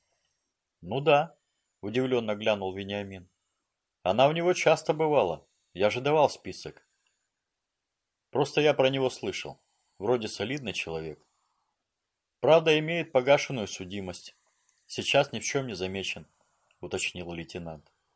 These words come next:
"Ну и что этот Абрикосов?" "Принимал гостей.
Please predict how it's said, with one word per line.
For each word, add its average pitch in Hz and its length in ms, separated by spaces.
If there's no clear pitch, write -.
"Ну 113 140
и - 20
что 151 260
этот 151 220
Абрикосов?" 120 580
"Принимал 101 440
гостей. 92 520